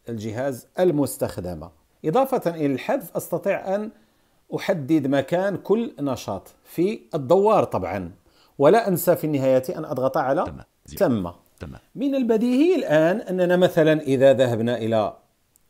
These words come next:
Speaker 2: نبض.
Speaker 1: تطبيق
Speaker 2: عنصر واحد
Speaker 1: نبض،
Speaker 2: جديد.
Speaker 1: سوف ينطبق عليه
Speaker 2: نبض. عنصر واحد
Speaker 1: نشاطنا
Speaker 2: جديد.
Speaker 1: الثالث. لندخل إلى نبض. جاء صوت ماجد.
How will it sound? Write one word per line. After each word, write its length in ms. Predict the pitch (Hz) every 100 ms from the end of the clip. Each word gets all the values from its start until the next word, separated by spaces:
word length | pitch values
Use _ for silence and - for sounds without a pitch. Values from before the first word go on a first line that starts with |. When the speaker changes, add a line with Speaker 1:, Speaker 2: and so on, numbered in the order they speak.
| 82
Speaker 2:
نبض. 200 | 82 -
Speaker 1:
تطبيق 480 | - - 139 139 123
Speaker 2:
عنصر 160 | 156
واحد 140 | 233 320
Speaker 1:
نبض، 100 | -
Speaker 2:
جديد. 260 | 95 78 - _ _ _ _ _ _ _ _ _ _
Speaker 1:
سوف 380 | - 220 208 185
ينطبق 800 | 185 196 180 247 262 226 - 202 240 - -
عليه 840 | 127 147 147 147 147 143 160 214
Speaker 2:
نبض. 80 | 170 - _ -
عنصر 220 | 90 - 76
واحد 140 | 76
Speaker 1:
نشاطنا 1000 | 135 143 - 180 165 143 135 131 143 180
Speaker 2:
جديد. 120 | 165 -
Speaker 1:
الثالث. 680 | 196 - 139 107 104 101 -
لندخل 420 | 240 233 151 135
إلى 300 | 135 113 104
نبض. 300 | 110 202 294 - _ _ _ _ _ _ _ _ _ _ _ -
جاء 460 | 98 123 143 - 156
صوت 520 | - 190 185 - -
ماجد. 680 | 139 147 135 113 107 120 90